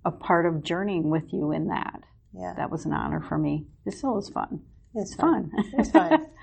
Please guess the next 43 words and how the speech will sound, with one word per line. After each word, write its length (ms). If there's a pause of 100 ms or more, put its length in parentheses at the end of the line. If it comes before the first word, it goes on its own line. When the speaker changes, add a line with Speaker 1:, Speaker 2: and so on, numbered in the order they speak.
Speaker 2:
It's 120 (100)
Speaker 1:
I've, 160
Speaker 2:
cool. 80
Speaker 1:
I've 160
told 220
Jesus, 420
"I 80
don't 80
wanna 220
do 200
this 240
if 120
it 80 (140)
isn't 240 (180)
fun." 380 (180)
<laughs> 0 (340)
Speaker 2:
Right? 460 (400)
Speaker 1:
So 220
it 180
is. 320
It's 280
definitely 500 (120)
fun 300
and, 260
and 140
a 60
joy 280
to 100
do. 300 (140)
So. 260 (580)
Speaker 2:
It's 140
been 360 (100)
uncomfortable 920 (400)
processing 720
stuff, 500 (400)
but 300 (580)
it's 80
been, 380
it's 120
been 140
good. 240
It 160
was, 460